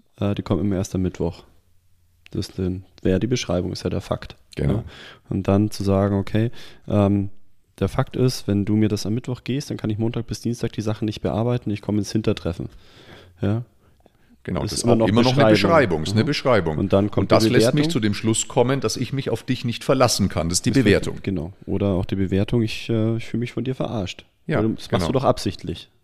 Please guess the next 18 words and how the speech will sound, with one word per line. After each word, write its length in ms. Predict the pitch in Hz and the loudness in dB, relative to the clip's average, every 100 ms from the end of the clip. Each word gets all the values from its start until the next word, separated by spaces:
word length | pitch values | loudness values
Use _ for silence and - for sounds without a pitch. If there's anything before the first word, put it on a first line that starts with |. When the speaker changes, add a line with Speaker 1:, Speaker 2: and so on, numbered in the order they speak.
| - | -6
Speaker 2:
Und 100 | 90 | 0
Speaker 1:
Das 80 | 90 | 2
Speaker 2:
da 60 | |
Speaker 1:
ist 60 | 117 | 2
Speaker 2:
hast 0 | |
Speaker 1:
eine 100 | 135 | 2
Speaker 2:
jetzt 100 | 131 | 2
eine 100 | 107 | 4
Speaker 1:
Bewertung. 200 | 139 101 | 4 4
Speaker 2:
Ich-Botschaft 500 | 123 110 - 101 - | 2 4 2 0 0
Speaker 1:
Genau. 80 | 95 | 4
Speaker 2:
gesendet. 360 | 110 107 80 - | 6 4 2 2
Und 140 | 98 | 0
du, 80 | 98 - | 0 -6
das 160 | 98 | -4
ist 140 | - - | -4 4
ganz 240 | 139 202 | 6 6
anders, 560 | - 113 135 165 233 - | 4 2 2 2 2 6